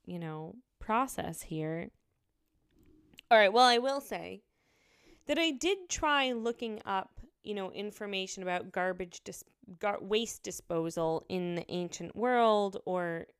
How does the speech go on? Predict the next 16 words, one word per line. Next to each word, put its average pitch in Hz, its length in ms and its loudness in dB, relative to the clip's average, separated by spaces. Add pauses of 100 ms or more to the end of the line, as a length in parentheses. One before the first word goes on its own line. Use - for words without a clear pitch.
just - 280 -10
anything 202 480 -4
on 165 180 -4
waste 196 300 -4
disposal. 175 520 -8
And 180 80 -6
it's - 160 -14
actually 285 280 -8
kind 233 200 -8
of 214 60 -8
hard 202 440 -6
to 151 300 -10 (920)
find 247 260 2
information 175 720 -8
on 151 200 -8
it, 156 220 -8